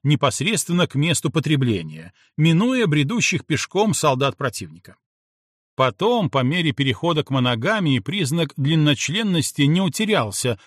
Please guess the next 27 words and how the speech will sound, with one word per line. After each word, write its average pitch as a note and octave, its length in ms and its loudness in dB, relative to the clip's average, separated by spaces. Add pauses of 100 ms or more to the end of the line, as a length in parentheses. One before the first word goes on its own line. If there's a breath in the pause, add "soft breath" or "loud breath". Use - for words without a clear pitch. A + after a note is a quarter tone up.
(140)
поскольку B2 720 0
воспроизводил C3 840 -2
уже B2+ 260 -2
сам A2+ 260 -2
себя. F2 380 -8 (720)
Вид G#3 320 -4
наш E3 340 2
гиперсексуальный, D#3+ 1200 -2
очень G#3 340 0
озабоченный, E3 800 -2 (320 soft breath)
и D3+ 140 4
самки A3 540 0
предпочитали G#3+ 760 -2
павлинов C3 800 0
с G2 160 -6
длинным A#2 400 0
хвостом. F2+ 500 -8 (1040)
И D#3+ 120 2
не E3+ 140 4
только G#3 380 0
длинный G3 380 0
хвост E3+ 680 -4
и E3 120 0
прекрасный D#3 640 -2
член C3 540 -2
были, C3+ 220 -2
видимо, C3+ 440 -2